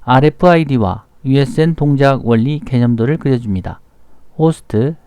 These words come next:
리더, 컴퓨터 전달, 안테나, 주파수 접촉,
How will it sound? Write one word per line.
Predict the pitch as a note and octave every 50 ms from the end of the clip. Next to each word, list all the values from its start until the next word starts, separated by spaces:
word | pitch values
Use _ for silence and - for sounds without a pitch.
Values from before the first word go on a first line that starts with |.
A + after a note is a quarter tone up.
| _ - -
리더, | - A#2+ C3 C3 B2 A#2 F#2+ F#2 F#2 - - - - - _ _ - -
컴퓨터 | - - E3 D#3+ - - - - D#3 D#3+
전달, | D#3 - C3+ C3+ C3 A#2 G2+ F2+ G#2+ C#3 - -
안테나, | C3 B2 C#3 D3+ - - C3+ B2+ G2+ F#2 F2 A#2 - _ _ _ _ - - - -
주파수 | - D3+ - - C#3+ C#3+ C#3+ C#3 - - E3 E3 D#3+
접촉, | - - C3 - - - A2 F2+ -